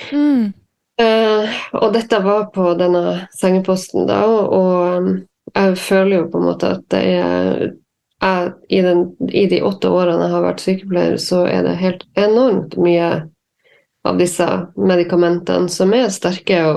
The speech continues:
Speaker 2: og potensielt avhengighetsskapende medisiner som blir skrevet ut av med denne årsaksforklaringen uro.
Speaker 1: Mm, mm.
Speaker 2: Og jeg følte liksom mer og mer på at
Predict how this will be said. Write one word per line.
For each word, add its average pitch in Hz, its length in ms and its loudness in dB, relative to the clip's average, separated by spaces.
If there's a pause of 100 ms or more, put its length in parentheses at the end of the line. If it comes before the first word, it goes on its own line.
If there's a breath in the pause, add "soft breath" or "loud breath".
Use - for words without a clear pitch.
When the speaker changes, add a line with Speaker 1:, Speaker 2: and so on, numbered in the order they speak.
Speaker 2:
og 170 200 -2
potensielt 170 600 -2
avhengighetsskapende 175 1080 -2
medisiner 175 520 0
som 175 220 0
blir 175 300 0
skrevet 165 480 0
ut 165 260 0
av 185 180 -2
med 175 460 2 (720 soft breath)
denne 175 300 2 (680)
årsaksforklaringen 175 1120 0
uro. 165 420 2 (760)
Speaker 1:
Mm, 226 480 2 (320)
mm. 190 340 -2 (200)
Speaker 2:
Og 196 80 4
jeg 185 160 2
følte 190 420 -2
liksom 170 320 2
mer 175 220 2
og - 80 0
mer 170 240 0
på 175 240 -2
at - 240 -4